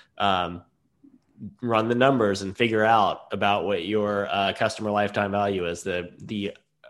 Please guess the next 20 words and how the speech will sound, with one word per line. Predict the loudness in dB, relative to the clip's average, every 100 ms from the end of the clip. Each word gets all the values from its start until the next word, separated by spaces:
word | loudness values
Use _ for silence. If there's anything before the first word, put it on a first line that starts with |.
| -8
amount | -2 0 0 -2
that | -6
you | -8
typically | -4 -4 -4 -2 0
make | 0 -2 -4
from | -8 -6
the | -4
average | -2 -2 -4 -6 -10 -12
client, | -6 -4 -2 -6 -10 _ _
um, | -4 -2 -4 -6
that | -6 -6
you | -4
work | -2 -2 -4
with | -6 -4
over | -6 -4
the |
lifetime | -4 -4 -4 -4 -4 -6
of | -8
that | -6 -4
relationship. | -4 -4 -4 -6 -8 -6 -6 -8